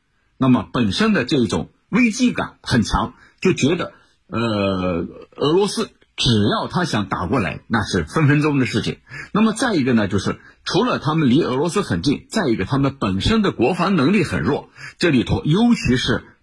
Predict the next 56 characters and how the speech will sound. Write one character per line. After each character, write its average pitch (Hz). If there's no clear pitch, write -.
波 160
罗 127
的 156
海 -
三 113
国。 85
那 147
波 262
兰 139
自 180
身 160
的 -
军 220
事 -
这 135
个 101
研 135
发 214
能 151
力 196
是 139
比 98
较 95
弱 131
的， 82
我 110
们 160
没 139
有 196
听 147
说 143
过 104
波 165
兰 107
制 -
造 113
过 90
什 95
么， 98
呃， 101
重 156
量 107
级 107
的 110
武 76
器 110
装 135
备， -
大 143
部 110
分 95
都 123
得 90
靠 -
进 101
口。 -